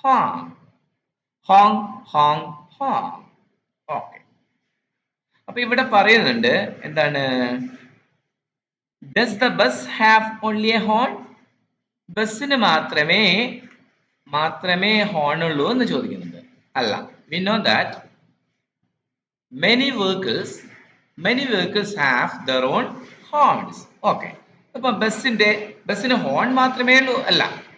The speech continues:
അല്ല. ബസ്സിനൊരു ഹോൺ മാത്രമേ ഉള്ളൂ? അല്ല. ഇതാണ് ചോദ്യം. ബസ്സിനൊരു ഹോൺ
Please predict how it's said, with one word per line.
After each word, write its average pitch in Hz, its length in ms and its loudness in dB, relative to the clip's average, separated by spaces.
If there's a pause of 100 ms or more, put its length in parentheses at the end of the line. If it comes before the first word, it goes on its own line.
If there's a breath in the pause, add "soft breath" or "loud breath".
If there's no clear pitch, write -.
(420)
അല്ല. 110 160 -4 (2750)
ബസ്സിനൊരു 262 460 0
ഹോൺ 214 200 4 (120)
മാത്രമേ 240 380 2
ഉള്ളൂ? 285 120 -4 (240)
അല്ല. 107 120 -4 (200)
ഇതാണ് 190 220 2 (100)
ചോദ്യം. 127 300 -4
ബസ്സിനൊരു 214 380 -2
ഹോൺ 220 120 2